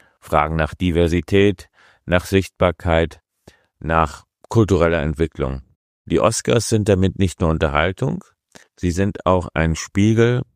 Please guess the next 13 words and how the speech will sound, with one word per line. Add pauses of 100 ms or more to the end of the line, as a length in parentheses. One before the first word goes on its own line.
(220)
der
Gesellschaft, (200)
ja,
besonders
der
amerikanischen
Gesellschaft. (760)
Und
ganz
persönlich
freue
ich
mich,